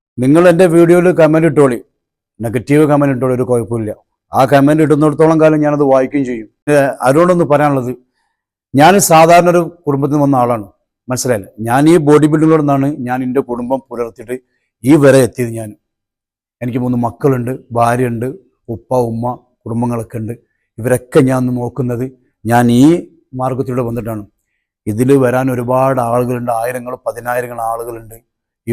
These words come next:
ബോഡി ബിൽഡിങ്ങിലൂടെ വന്നിട്ട് കരകയറാൻ വേണ്ടി നോക്കുന്ന ആളുകൾ. അവരെന്താക്കരുത്, നീ ജീവിതം ഇല്ലാതാക്കരുത്. <clears throat> മനസ്സിലായോ? ഞാൻ പിന്നെ സാധാരണക്കാരെ മാത്രം നോക്കുന്ന ആളല്ല, സാധാരണക്കാരെ മാത്രം നോക്കുന്ന ആളല്ല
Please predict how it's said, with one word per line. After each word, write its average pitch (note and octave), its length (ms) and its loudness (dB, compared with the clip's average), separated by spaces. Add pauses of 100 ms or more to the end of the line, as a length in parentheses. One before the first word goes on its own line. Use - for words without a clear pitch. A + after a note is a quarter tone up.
ബോഡി A2+ 200 -4
ബിൽഡിങ്ങിലൂടെ A#2 320 -6
വന്നിട്ട് A2+ 280 -8
കരകയറാൻ A2 400 -6
വേണ്ടി A2 200 -12
നോക്കുന്ന G#2+ 320 -18
ആളുകൾ. G#2 200 -20 (520)
അവരെന്താക്കരുത്, B2+ 800 0
നീ A#2 80 -8 (360)
ജീവിതം C3+ 340 -4
ഇല്ലാതാക്കരുത്. A2+ 560 -8 (260)
<clears throat> - 300 -12 (440)
മനസ്സിലായോ? A2 300 -10
ഞാൻ D#3+ 120 0
പിന്നെ F3 140 -2 (100)
സാധാരണക്കാരെ D3+ 640 2 (100)
മാത്രം C3+ 380 -2
നോക്കുന്ന A#2+ 340 -8
ആളല്ല, G#2 260 -10 (1300)
സാധാരണക്കാരെ E3+ 680 2 (100)
മാത്രം D#3+ 280 2
നോക്കുന്ന D#3 320 2
ആളല്ല C#3+ 220 2